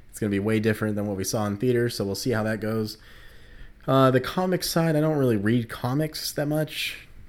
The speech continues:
Um, I haven't really heard much about it, but obviously if there's layoffs, they're not doing too hot.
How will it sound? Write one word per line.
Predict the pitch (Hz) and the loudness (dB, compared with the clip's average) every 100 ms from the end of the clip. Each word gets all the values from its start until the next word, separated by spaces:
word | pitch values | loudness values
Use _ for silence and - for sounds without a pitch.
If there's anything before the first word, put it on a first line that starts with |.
| - | -16
Um, | - 98 98 95 95 98 - - - - - - | -8 -4 -4 -4 -6 -8 -16 -20 -20 -20 -20 -8
I | |
haven't | 101 101 | -6 -2
really | 110 104 | 0 0
heard | 110 | 0
much | 107 113 | 0 -2
about | 95 92 113 127 | -2 -2 0 0
it, | 127 - | -2 -6
but | - 95 | -4 0
obviously | 104 101 107 | 2 2 0
if | 101 | 2
there's | 95 92 | 0 0
layoffs, | 98 104 113 - | 2 4 2 -2
they're | 90 | -4
not | 92 85 | -4 -2
doing | 98 101 95 | 0 2 0
too | 98 | 0
hot. | 95 113 123 | 0 -2 -2